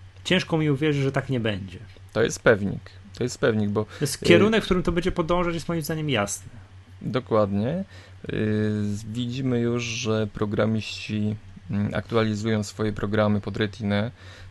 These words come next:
Speaker 2: Y, coraz więcej, y, pojawia się w Mac App Store informacji o tym, że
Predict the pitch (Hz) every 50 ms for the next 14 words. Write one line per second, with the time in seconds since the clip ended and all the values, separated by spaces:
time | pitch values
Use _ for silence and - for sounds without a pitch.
0 | - - - - - - - - - 117 113 107 104 104 104 107 104 101 - -
1 | 107 104 104 104 101 101 101 104 101 104 101 101 98 - 110 107 107 104 101 104
2 | 101 - - - 104 101 98 - - - - - - - - 104 104 101 98 -
3 | 107 104 - - - - 110 107 107 104 101 - 104 104 107 104 101 - - 107
4 | 104 - 110 107 101 101 104 101